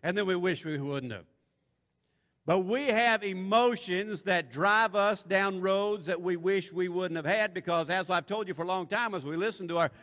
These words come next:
our soulish man in our three-part being, we, we live in a body, we have a soul, which is our mind, our will, and our emotions. But who we really are, our true identity, is a son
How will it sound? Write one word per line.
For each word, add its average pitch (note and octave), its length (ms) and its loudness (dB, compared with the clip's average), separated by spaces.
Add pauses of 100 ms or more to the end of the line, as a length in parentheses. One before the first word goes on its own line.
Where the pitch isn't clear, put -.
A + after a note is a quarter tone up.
(120)
our D#3 120 -2
soulish A#3 720 2
man D3 560 -2 (540)
in D#3 120 -2
our F3 140 4
three-part G#3 680 4
being, A3+ 360 0
we, F#3 160 -2 (180)
we E3 120 0
live G#3 180 2
in G#3+ 60 -2
a G3+ 40 -6
body, A3 320 4
we G3+ 160 -2
have F#3 280 2
a G#3 80 0
soul, G#3 500 2
which G3+ 140 -2
is D#3+ 80 -4
our E3+ 100 2
mind, F#3 500 0
our F#3 260 4
will, F#3+ 440 0
and F3 100 -2
our D#3 220 4
emotions. D#3 880 -2 (680)
But G3 120 2
who A3+ 100 6
we G#3+ 120 2
really A3+ 320 6
are, A3 200 6
our F#3+ 140 6
true A3 260 -2
identity, F#3+ 640 2 (160)
is F3 160 -2
a F#3+ 140 2
son F#3 680 0